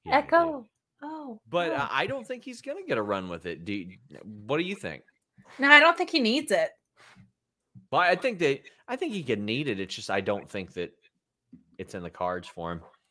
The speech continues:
Speaker 1: Ryan Sullivan says, "Just realized Diamante is in the mobile game, which Aubrey said was only for signed talent. That makes her situation even odder."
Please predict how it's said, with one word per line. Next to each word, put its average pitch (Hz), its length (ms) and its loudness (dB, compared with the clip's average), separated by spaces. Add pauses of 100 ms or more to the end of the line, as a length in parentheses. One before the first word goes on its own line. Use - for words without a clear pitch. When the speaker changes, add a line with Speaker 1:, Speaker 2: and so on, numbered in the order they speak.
(500)
Speaker 1:
Ryan 175 260 8
Sullivan 170 340 8
says, 147 160 2
"Just 143 160 -2
realized 143 400 4
Diamante 135 440 0
is 123 100 -2
in 123 60 -6
the 117 60 -4
mobile 135 280 0
game, 127 200 0
which 120 160 0
Aubrey 123 300 4
said 123 200 -2
was 113 120 -4
only 113 220 -2
for 107 460 -2
signed 113 480 -2
talent. 117 440 -2 (560)
That 113 160 -2
makes 113 280 2
her 113 100 -2
situation 107 800 -2
even 104 380 -6
odder." 90 460 0